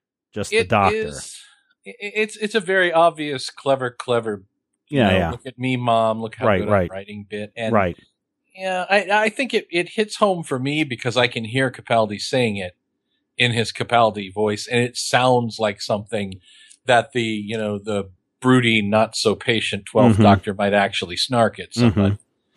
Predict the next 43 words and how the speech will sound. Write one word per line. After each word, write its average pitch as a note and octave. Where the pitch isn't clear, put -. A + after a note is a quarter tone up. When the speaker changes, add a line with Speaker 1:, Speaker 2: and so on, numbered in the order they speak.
Speaker 1:
Uh, B2
Speaker 2:
So B2
Speaker 1:
writer D3+
for C#3
this B2
issue B2
is G#2
Robbie G#2
Morrison. C3+
Artist G#2
is F#2
Dave F2+
Taylor. C#3+
What'd E3
you C#3
think E3
of G2
the, F2+
uh, E2
the E2
art? D2
Speaker 2:
I G#4
felt D4+
like F4
it D#4+
was D#4+
pretty D4+
well C4+
done, G#3+
especially G3+
since E3+
you, C#3+
you D3
know, B2+
time-wise, A2+
you A#2+
have F3+
to D#3+
figure D3
they D3+
were D3+
drawing C#3
this -